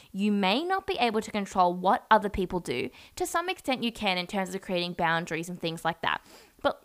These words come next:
you, for the most part, you can't control what other people do, right? If someone else wants to insult you, if someone else wants to bring you down, they're going to do that, okay? But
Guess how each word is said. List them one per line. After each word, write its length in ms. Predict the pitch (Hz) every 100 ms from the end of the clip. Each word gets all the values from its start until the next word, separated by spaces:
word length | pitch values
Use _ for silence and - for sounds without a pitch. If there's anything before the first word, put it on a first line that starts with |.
| _
you, 240 | 233 285 -
for 300 | - 285 262
the 160 | 294 330
most 240 | 466 -
part, 240 | 220 180
you 60 | 226
can't 260 | - 359 392
control 320 | - 285 262
what 100 | 254
other 200 | 214 202
people 260 | 208 190
do, 220 | 165 151 120
right? 180 | 190 -
If 80 | 277
someone 280 | 349 403 427
else 160 | 403
wants 220 | 254 247 -
to 60 |
insult 400 | 214 214 185 165
you, 140 | 180 180
if 60 |
someone 280 | - 233 262
else 140 | 254
wants 140 | 220 208
to 60 |
bring 200 | 202 185
you 100 | 180
down, 320 | 180 156 160 190 _ _ _ _ _ - _ -
they're 140 | 214
going 260 | 208 196 196
to 80 |
do 180 | 185 170
that, 180 | 135 -
okay? 320 | 185 - 247 - - - - - _ - -
But 460 | 349 320 190 -